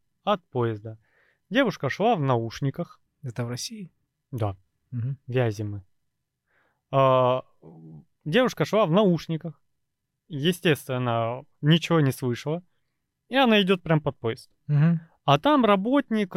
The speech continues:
Speaker 1: то ли переезда, то ли какого-то прилегающего, а, сооружения к железной дороге, вот что-то из этого.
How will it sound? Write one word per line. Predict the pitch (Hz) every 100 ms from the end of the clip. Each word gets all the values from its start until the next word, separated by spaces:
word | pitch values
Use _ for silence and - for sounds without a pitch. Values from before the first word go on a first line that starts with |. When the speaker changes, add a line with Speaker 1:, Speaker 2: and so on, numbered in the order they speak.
| 165
Speaker 1:
то | 220 240
ли | 214
переезда, | 220 208 196 175 196 151 113 110 110
то | - 185
ли | 208 196
какого-то | 185 180 196 185 175
прилегающего, | 180 175 175 185 190 180 - - 160 165 156 151 143 143 143 135 135 131 131 131
а, |
сооружения | 131 - - - 143 139 131 131 160 139 131
к | 120
железной | 120 143 156 147 139
дороге, | 143 139 143 110 110
вот | 123
что-то | - 170 151 123
из | 113 214
этого. | 294 170 131